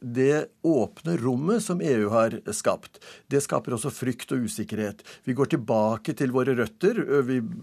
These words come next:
søker en identitet, og vi frykter for vår kultur, for vår religion, fordi vi føler oss truet av alle de som nå, ø,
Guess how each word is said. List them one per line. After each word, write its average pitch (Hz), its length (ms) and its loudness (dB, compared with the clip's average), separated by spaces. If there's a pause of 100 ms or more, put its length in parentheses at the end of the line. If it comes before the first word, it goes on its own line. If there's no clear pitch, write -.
(180)
søker 117 440 0
en 113 100 0
identitet, 110 640 0
og 127 80 -2
vi 143 80 0
frykter - 640 -6
for 123 140 0
vår 110 160 0
kultur, 170 640 -2
for 131 160 -2
vår 107 140 0
religion, 123 580 -2 (640)
fordi 160 760 0
vi 151 140 2
føler 123 400 0
oss 113 140 -2
truet 120 420 0
av 139 140 4
alle 117 160 -2
de 110 160 0
som 131 200 0
nå, 117 320 4 (220)
ø, 117 180 0